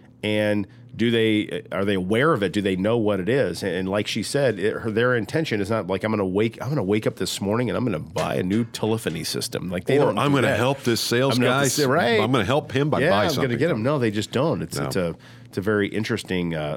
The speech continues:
Speaker 1: thought process, I think.
Speaker 2: What
Speaker 1: So.
Speaker 2: percent of, okay, let's say that,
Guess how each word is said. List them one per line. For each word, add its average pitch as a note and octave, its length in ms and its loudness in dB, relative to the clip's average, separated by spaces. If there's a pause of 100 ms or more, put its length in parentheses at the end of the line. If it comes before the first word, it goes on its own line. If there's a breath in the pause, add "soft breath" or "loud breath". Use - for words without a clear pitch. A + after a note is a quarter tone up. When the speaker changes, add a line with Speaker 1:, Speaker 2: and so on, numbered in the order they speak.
Speaker 1:
thought - 340 -4
process, D#2 480 -6
I D2+ 60 -4
think. E2 320 -8
Speaker 2:
What D#3 160 2
Speaker 1:
So. - 40 -10
Speaker 2:
percent D3 600 0
of, F#2+ 480 -2 (200)
okay, G#2 220 0
let's A2+ 200 2
say A#2 260 2
that, F#2+ 280 0